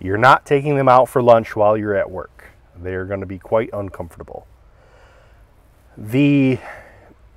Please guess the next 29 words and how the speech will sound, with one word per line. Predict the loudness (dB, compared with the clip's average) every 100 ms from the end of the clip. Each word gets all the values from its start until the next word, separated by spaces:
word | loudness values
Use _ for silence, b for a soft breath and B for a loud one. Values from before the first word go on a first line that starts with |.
| _ _
interior | 2 2 2 0 2 2 2 0
itself, | -2 -6 -4 4 6 6 2 -6 -20 -12
the | -10
stitching | -8 -4 -4 -2 -4
is | 0
done | 0 2
kind | -2 -4
of | -4
nice. | -6 -6 -8 -16 -20 b b b b b b b
Now | -2 4 6
this | 6 4 2
is | 0
an | -2
interesting | -2 -6 -6 -10 -4 -2 -2 -6 b b b b _ _ _ _ _ _ _ -20 -20 -20 _ _ _
question. | 2 4 4 -2 -14 -14 -12
Look | -8 -6
at |
the | -2
back | 0 0 0
panel. | -4 -6 -10 -18 _ _ _ b b b b b -10
This | -8 -6
is | -6
just | 2 2 2 -2
an |
injection | -4 -2 2 2 4 0
molded | 2 2 0 -4 -4
plastic | 0 0 -4 -2
back | 0 0 -2
panel | -2 -2 -2